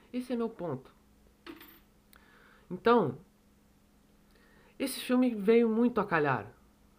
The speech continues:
a este que vos fala, porque é um assunto tabu, entre aspas, né?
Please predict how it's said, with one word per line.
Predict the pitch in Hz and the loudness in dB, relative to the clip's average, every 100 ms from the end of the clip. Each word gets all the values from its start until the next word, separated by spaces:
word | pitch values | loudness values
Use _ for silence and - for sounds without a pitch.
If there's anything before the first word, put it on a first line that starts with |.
| _ | _
a | 113 123 | -2 0
este | 127 - - - | -2 -6 -20 -16
que | 127 | -14
vos | 123 135 | -14 -12
fala, | 160 170 202 208 - - - - - - _ _ _ _ - | -6 -4 -4 -8 -20 -20 -20 -20 -20 -20 _ _ _ _ -12
porque | 254 247 - 240 240 240 247 - _ _ _ | -12 -12 -6 0 2 2 0 -6 _ _ _
é | - | -6
um | 277 240 | -2 2
assunto | 226 190 - 190 190 165 139 117 - _ _ _ _ _ - - - | 0 -2 -4 -2 0 0 0 -2 -6 _ _ _ _ _ -8 -8 6
tabu, | 160 135 - 190 196 139 | 6 6 8 10 10 8
entre | 127 135 139 | 4 0 2
aspas, | 143 165 - 120 110 | 2 2 -2 -12 -6
né? | 139 175 | -6 -6